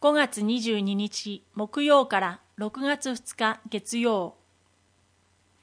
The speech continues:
六月二十五日水曜、泉児童館。申し込み期間、六月十二日木曜から二十一日土曜。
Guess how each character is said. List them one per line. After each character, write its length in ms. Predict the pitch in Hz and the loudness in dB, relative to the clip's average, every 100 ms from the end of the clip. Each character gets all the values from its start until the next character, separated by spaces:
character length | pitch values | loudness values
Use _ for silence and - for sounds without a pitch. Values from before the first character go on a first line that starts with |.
| _ - | _ -4
六 280 | 240 240 330 | -2 0 2
月 280 | 330 330 | 2 0
二 180 | 294 330 | -2 -2
十 280 | 294 240 208 | 0 0 2
五 120 | 247 | 2
日 440 | 247 220 - 190 - | 0 -2 -6 -12 -10
水 380 | - 254 277 277 | -6 -4 -2 0
曜、 340 | 247 202 175 _ _ _ - | 0 0 -4 _ _ _ -6
泉 360 | 220 311 311 | -4 -2 -2
児 160 | 311 302 | -2 2
童 220 | 285 262 | 6 6
館。 380 | 269 185 185 214 _ _ _ _ _ _ _ _ _ - | 2 -4 -4 -12 _ _ _ _ _ _ _ _ _ -2
申 200 | 254 285 | 0 0
し 80 | - | 0
込 140 | 285 | 0
み 120 | 285 | 0
期 140 | - - | -2 -6
間、 360 | 202 175 165 - _ _ _ _ _ - | -4 -4 -8 -12 _ _ _ _ _ -8
六 280 | 220 214 294 | -6 -2 0
月 300 | 294 - 240 | 0 -2 -4
十 220 | 226 285 | -2 -2
二 180 | 277 262 | 0 0
日 400 | 254 240 226 226 220 | 0 -2 -4 -4 -2
木 240 | 214 311 | -2 2
曜 200 | 302 277 | 4 4
か 100 | 226 | 2
ら 200 | 196 180 - | 0 -2 -4
二 160 | 247 294 | -4 -2
十 220 | 254 214 | 0 -2
一 260 | 196 - 208 | -2 -4 -2
日 440 | 202 - 202 - - | -2 -6 -10 -8 -4
土 140 | 202 | -2
曜。 380 | 214 247 180 | 2 0 0